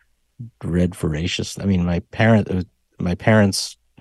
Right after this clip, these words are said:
you know, spent a lot of time driving me around, dropping me off at libraries. And, and the other wonderful place, of course, was the Yukon Health Center in Farmington,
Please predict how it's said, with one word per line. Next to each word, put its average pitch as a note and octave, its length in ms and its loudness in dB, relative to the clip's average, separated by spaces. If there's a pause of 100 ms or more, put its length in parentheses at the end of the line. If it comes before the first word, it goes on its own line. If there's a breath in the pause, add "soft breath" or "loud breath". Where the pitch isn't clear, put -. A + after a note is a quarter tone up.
(600 soft breath)
you - 60 -4
know, E2+ 160 0
spent F2+ 300 -2
a - 20 2
lot F#2 160 2
of F2+ 80 0
time E2+ 200 0
driving F2 460 0
me D#2+ 140 -2
around, E2+ 360 -2
dropping D#2+ 440 -4
me D#2 140 -6
off D#2 200 -6
at - 160 -8
libraries. E2 800 -4
And, E2+ 240 -4 (260)
and F#2+ 160 2
the F#2 140 4
other G2+ 400 6
wonderful F2+ 500 -2
place, - 320 -6
of - 140 -20
course, - 400 -8
was - 380 -6 (680 loud breath)
the D#2+ 60 -4
Yukon F2 420 0
Health - 240 -2
Center - 340 -4
in D#2 140 -8
Farmington, - 680 -2